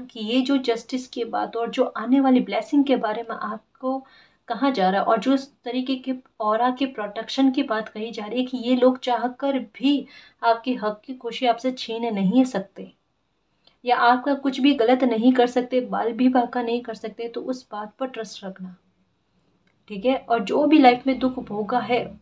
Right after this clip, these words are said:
अब life में आगे इतना सुख मिलेगा कि उसको आप भूल जाओगे।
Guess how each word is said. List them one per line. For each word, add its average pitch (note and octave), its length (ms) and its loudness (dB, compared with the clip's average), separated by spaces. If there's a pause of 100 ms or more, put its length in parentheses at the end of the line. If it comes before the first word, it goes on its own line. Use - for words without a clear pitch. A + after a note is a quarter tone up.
अब C4+ 160 2
life B3+ 260 8
में D4+ 140 4
आगे A3+ 380 4
इतना B3+ 440 4
सुख D4 260 0
मिलेगा A#3 540 4 (480)
कि C#4 40 -2
उसको C4+ 260 0
आप C4+ 200 4
भूल B3+ 200 8
जाओगे। F3+ 360 -2